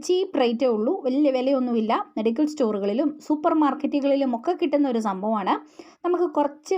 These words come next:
ബോറിക് ആസിഡ് ഇതിലേക്കൊന്ന് ഇട്ട് കൊടുക്കാം. ഈ മുട്ടയുടെ ഉണ്ണിലേക്ക് ഇങ്ങനെ ഇട്ട് കൊടുത്തിട്ട് നന്നായിട്ട് സ്പൂൺ വെച്ചിട്ടൊന്ന് മിക്സ് ചെയ്തിട്ടും കൂടി കൊടുക്കാം കേട്ടോ.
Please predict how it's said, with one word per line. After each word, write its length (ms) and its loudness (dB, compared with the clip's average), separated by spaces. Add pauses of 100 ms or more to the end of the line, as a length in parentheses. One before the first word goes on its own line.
(120)
ബോറിക് 380 0
ആസിഡ് 260 0
ഇതിലേക്കൊന്ന് 480 0
ഇട്ട് 180 0
കൊടുക്കാം. 280 -2
ഈ 80 -2
മുട്ടയുടെ 320 0
ഉണ്ണിലേക്ക് 360 -2
ഇങ്ങനെ 240 -4
ഇട്ട് 160 -4
കൊടുത്തിട്ട് 380 -2 (320)
നന്നായിട്ട് 440 2
സ്പൂൺ 320 2
വെച്ചിട്ടൊന്ന് 420 0
മിക്സ് 300 -2
ചെയ്തിട്ടും 360 0
കൂടി 160 0
കൊടുക്കാം 260 -4
കേട്ടോ. 220 0